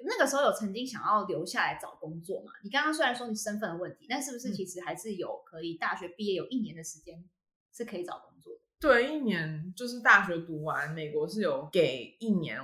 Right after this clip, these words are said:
Speaker 2: 我们称O P T，就是那，
Speaker 1: 嗯。
Speaker 2: 那个期间是，就是你在那里读完大学，你就自然而然会拿到一年的工作签，最少是一年。
Speaker 1: 对。
Speaker 2: 可是有些像stem那种比较需要的人才，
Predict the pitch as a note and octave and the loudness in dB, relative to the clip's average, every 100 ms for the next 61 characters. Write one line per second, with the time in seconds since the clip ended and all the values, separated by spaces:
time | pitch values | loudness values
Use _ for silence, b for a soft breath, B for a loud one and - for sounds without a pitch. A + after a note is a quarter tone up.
0 | D#3 D#3 E3 F3 E3+ - D#3+ D#3+ D#3 D3 | -4 -4 -4 -2 -4 0 0 0 -8 -12
1 | - C#3+ - G3 F#3+ G#3 G#3 G3 - - | -10 -12 -8 -4 -2 0 0 0 -4 -2
2 | G#3+ F#3 F3 - D3+ E3 E3+ F3 E3 D#3+ | 4 4 4 0 -4 -4 -6 -6 -6 -8
3 | D#3 G2+ D#3+ E3 - G#3+ G3+ F#3+ D3+ D3 | -10 -10 -8 -6 2 2 4 0 -2 -4
4 | C#3 D#3 D3+ D3+ - D3 C#3+ E3 - F3 | -6 -4 -6 -6 -10 -10 -6 -8 0 2
5 | C#3 C3+ A#2 A#2+ D3+ - _ - - F#3+ | 2 0 -10 -14 -18 -20 _ -10 4 6
6 | D#3+ C3+ D3 D#3+ D#3+ - G3 D#3 B2+ C3+ | 6 2 -4 -4 -6 -2 0 0 -4 -8
7 | D3+ D3 D3+ D#3 D#3+ F3 B3+ A3 D3+ D#3 | -6 -6 -4 -6 -4 0 4 4 2 -2
8 | G3 F3 A#2+ - _ - G3+ A3 A3+ D#3 | -4 -8 -10 -14 _ -2 2 4 4 2
9 | E3+ F3 F3+ E3+ E3 - G3 D#3 C#3 D#3+ | 0 -4 -4 -4 -6 0 2 2 0 -6
10 | D3+ B2 - _ _ _ E3 F#3+ F3 D#3 | -8 -10 -14 _ _ _ 0 4 6 4
11 | - - - - F3+ F3 F3 D#3 D3 D3 | -2 -14 -14 -10 -6 -2 0 2 0 -2
12 | - D3 C3 F#2 F#2 D#3 E3 F3+ - | -6 -8 -8 -10 -4 -2 -2 -4 -6